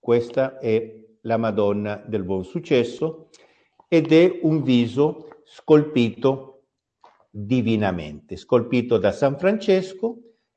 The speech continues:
e dai tre arcangeli. Beh, come ho detto, le, le a-, apparizioni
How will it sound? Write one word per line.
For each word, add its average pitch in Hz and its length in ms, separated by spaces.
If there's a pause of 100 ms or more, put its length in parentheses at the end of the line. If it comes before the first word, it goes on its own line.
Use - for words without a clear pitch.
(120)
e 151 360
dai 120 240
tre 120 180
arcangeli. 82 800 (840)
Beh, 127 460
come 208 240
ho 240 40
detto, 220 640
le, 147 380
le 131 300
a-, 127 220
apparizioni 123 1080